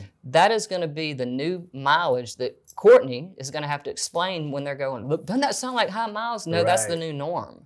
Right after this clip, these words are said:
Speaker 2: Right.
Speaker 1: That is where, uh, the most important part of this whole conversation really comes into play, because when you talk about the mileages that are gonna start rolling in here,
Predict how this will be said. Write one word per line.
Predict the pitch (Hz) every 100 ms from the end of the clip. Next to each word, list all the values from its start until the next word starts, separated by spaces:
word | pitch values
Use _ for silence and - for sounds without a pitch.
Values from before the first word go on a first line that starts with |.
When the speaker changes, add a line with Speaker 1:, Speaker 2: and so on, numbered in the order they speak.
| -
Speaker 2:
Right. | 113 117 123 123 110 107 - 123
Speaker 1:
That | 165 214 285
is | 262 -
where, | 185 180 175 160 - _ _ _
uh, | - - -
the | 143 151
most | 143 151 180 202 202 -
important | 139 147 170 127
part | 160 147
of | 139
this | 131 -
whole | 135 135
conversation | 127 151 143 131 139 131 127
really | 127 123
comes | 123 117
into | 117 110
play, | - 107
because | 113 131 160 147 139 131 - _ _ _ _ _ _
when | 147 156
you | 233
talk | 254 233 214
about | 165 156 143 - _
the | 139 135
mileages | 135 147 165 156 131 135 123
that | 135
are | 123
gonna | 135
start | 120 143 120
rolling | 135 143 135
in | 151
here, | 160 175 180